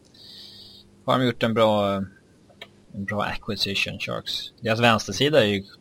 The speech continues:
klar för en tid framöver i alla fall med Vlasic och Dillon.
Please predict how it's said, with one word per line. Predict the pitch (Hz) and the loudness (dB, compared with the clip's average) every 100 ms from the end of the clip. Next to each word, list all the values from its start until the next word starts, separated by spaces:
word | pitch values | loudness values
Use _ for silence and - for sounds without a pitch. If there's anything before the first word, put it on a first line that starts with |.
| _ | _
klar | - 113 101 98 | -4 0 0 0
för | - | -2
en | 98 | -4
tid | 98 101 | -2 -4
framöver | 104 98 95 98 | -2 -4 -2 -2
i | |
alla | 90 | -4
fall | - 98 | -4 -4
med | 90 90 | -4 -6
Vlasic | 95 95 90 - - | 0 2 0 -4 -6
och | |
Dillon. | 98 98 95 | -4 -4 -4